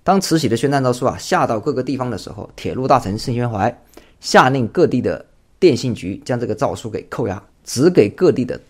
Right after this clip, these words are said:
督抚看，而且啊，他还劝大家要抗命啊。刘坤一啊、张之洞牵头，湖广、两江、山东、闽浙两广各省联合起来，于六月二十六号以上海道道员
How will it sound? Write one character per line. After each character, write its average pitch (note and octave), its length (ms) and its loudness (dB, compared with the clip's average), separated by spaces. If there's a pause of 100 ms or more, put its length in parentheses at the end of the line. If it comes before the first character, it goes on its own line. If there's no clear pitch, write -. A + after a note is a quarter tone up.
(120)
督 D3+ 200 -4
抚 - 240 -16
看， - 240 -10 (140)
而 - 100 -12
且 F#2+ 200 -6
啊， - 180 -10 (380)
他 C#3 100 -6
还 C3 80 -2
劝 C3 260 -4
大 A#2+ 120 0
家 A#2+ 100 0
要 A2+ 120 2
抗 B2+ 220 -6
命 B2 180 -6 (640)
啊。 - 180 -18
刘 G2 200 -6
坤 C3+ 180 -4
一 C3 140 0
啊、 A#2 200 -2
张 B2 140 -2
之 C3+ 100 -2
洞 B2 160 -4
牵 A#2+ 200 -6
头， G2+ 260 -6 (320)
湖 D3+ 240 2
广、 A2+ 220 6 (200)
两 F#2+ 220 -6
江、 B2 260 0
山 C#3+ 300 -2
东、 C#3+ 240 -2 (240)
闽 G2+ 360 -2
浙 A2 340 2 (120)
两 A#2+ 280 0
广 B2+ 200 4 (120)
各 D#3+ 160 2
省 E2 220 -6
联 G2+ 160 -4
合 C3+ 100 0
起 C3 100 -4
来， D#2 240 -10 (280)
于 A2 260 -4 (100)
六 D3+ 220 0
月 C3 100 4
二 A#2+ 80 4
十 A2+ 120 -8
六 D3+ 180 -2
号 - 300 -6 (380)
以 A2 140 -6
上 D3+ 420 4
海 G2+ 260 -8
道 C3+ 180 6
道 A2+ 260 6
员 G2 300 -4